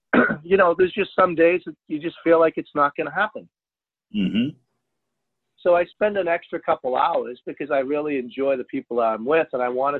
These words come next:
Speaker 1: see them get on, get on a fish.
Speaker 2: Mm-hmm.
Speaker 1: So it's about nine o'clock at night, eight thirty at night. The sun's gone down, it's dark, and I tell Stan, "All right, that's it. Let's just bring 'em in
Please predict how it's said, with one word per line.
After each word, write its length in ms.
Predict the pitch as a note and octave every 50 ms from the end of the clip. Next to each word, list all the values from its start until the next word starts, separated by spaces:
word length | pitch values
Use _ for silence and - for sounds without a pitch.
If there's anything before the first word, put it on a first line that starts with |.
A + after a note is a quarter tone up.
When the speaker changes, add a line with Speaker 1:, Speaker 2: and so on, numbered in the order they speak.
| - _
Speaker 1:
see 140 | - C3 B2+
them 180 | C#3 C#3 C3+
get 180 | A2+ B2 B2 B2
on, 260 | C3 B2+ C3 C3+ C#3+ - _ C#3 C#3 C#3 -
get 140 | C3 B2
on 160 | B2 B2 B2+ B2+
a 40 | B2 -
fish. 260 | - - - - B2 - - - _ _ _ _ _ _ _ _ _ _ _ _ _ -
Speaker 2:
Mm-hmm. 380 | G2+ F2+ - A2 C3 D3 F#3 F#3 - _ _ _ _ _ _ _ _ _ _ _ _ _ _ _ _ _ _ -
Speaker 1:
So 100 | - D#3
it's 100 | D3 -
about 240 | F3 G#3 F#3 E3
nine 340 | C#3+ C#3+ D#3 D#3 E3 F3+ F#3
o'clock 400 | F3 - _ - D#3 D#3 D#3 D3+ -
at 80 | C#3 B2
night, 140 | C3 C3+ -
eight 160 | G#3 G#3+ G#3
thirty 260 | - F#3 F#3 E3 E3 D#3+
at 100 | D#3+ B2+
night. 280 | B2+ B2 G#2+ F#2 - _
The 80 | - - _
sun's 280 | D3+ C#3+ D3 D3+ C#3
gone 280 | C3+ D#3+ D3+ D3 D3 C#3+
down, 340 | C3 C3+ C3+ C3 C3 C3+ C3
it's 140 | - - _ _
dark, 320 | C3 B2 B2 B2 B2 A#2+ -
and 100 | A#2 A2
I 80 | A2+ A2+ -
tell 220 | - C3 B2+ B2 - _
Stan, 300 | _ C3 B2+ A#2+ A#2 A#2+
"All 80 | A#2+
right, 260 | A#2 A#2 A2+ A2+ A2 - _
that's 200 | A#2+ A#2+ A#2 _ -
it. 180 | A2+ G#2+ G2+ - _ _ _ _ _
Let's 200 | B2 A#2+ A#2+ A#2 - -
just 180 | C3+ B2 - _ _ _ _ _
bring 200 | - B2+ B2+ B2+
'em 120 | B2+ A#2 A2+
in 260 | A2+ A2 G#2+ G#2+